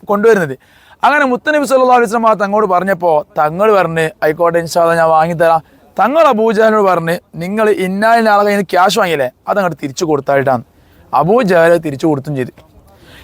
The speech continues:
ഇത് നാട്ടിലാകെ ഫ്ലാഷായി. നാട്ടിൽ എന്തായാലും എല്ലാവരും അറിഞ്ഞ്, എന്താ പറഞ്ഞേ,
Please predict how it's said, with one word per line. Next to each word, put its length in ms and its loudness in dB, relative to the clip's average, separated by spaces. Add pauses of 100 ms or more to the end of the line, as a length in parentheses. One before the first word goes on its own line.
ഇത് 260 2
നാട്ടിലാകെ 920 4
ഫ്ലാഷായി. 600 0 (120)
നാട്ടിൽ 360 0
എന്തായാലും 520 2
എല്ലാവരും 400 2
അറിഞ്ഞ്, 300 0 (360)
എന്താ 280 2
പറഞ്ഞേ, 260 2